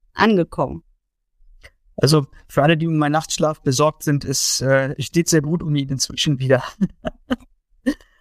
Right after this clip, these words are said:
Speaker 2: Nee, es war tatsächlich so, dass wir diese Idee, diese Imagekampagne zu, zu machen, die stand schon lange fest. Und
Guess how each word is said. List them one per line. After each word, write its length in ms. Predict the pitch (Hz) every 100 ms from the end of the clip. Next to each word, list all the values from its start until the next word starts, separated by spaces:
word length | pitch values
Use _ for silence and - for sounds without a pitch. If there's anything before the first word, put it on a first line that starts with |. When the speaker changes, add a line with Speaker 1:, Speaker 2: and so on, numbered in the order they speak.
| - _ _ -
Speaker 2:
Nee, 200 | 151 180
es 120 | 180
war 120 | 175
tatsächlich 420 | 220 185 175 185
so, 80 | -
dass 160 | _ _
wir 80 | 160
diese 240 | 151 139 139
Idee, 300 | 131 185 196
diese 180 | 147
Imagekampagne 600 | 156 185 - 170 160 160 -
zu, 480 | - - 156 151
zu 160 | 143 143
machen, 580 | 139 147 - 151 147 - -
die 80 | 139
stand 240 | - 151
schon 100 | 160
lange 240 | 147 147 135
fest. 400 | 139 131 - -
Und 560 | 120 123 123 127 127